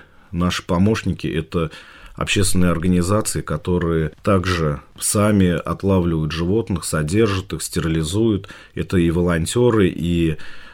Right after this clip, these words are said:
общественно-некоммерческие организации. Вот у нас есть там приют, он, э, был расположен, э, сейчас и также ещё пока расположен, э, в селе Юрьевка.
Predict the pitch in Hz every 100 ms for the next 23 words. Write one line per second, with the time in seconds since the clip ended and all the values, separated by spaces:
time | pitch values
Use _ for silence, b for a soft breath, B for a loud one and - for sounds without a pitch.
0 | B - 87 110 95 90 85 92 90 117
1 | - - 107 92 87 98 92 92 98 87
2 | 82 73 73 87 80 73 - 87 82 -
3 | 80 76 73 - - 92 92 - 80 82
4 | 78 80 80 80 85 82 - - 90 92
5 | 82 82 78 76 78 73 - 92 76 73
6 | 78 76 78 73 85 78 76 - 76 78
7 | 82 76 - 87 90 76 73 B B B
8 | B B 67 76 - 98 98 87 120 147
9 | 127 120 - 113 101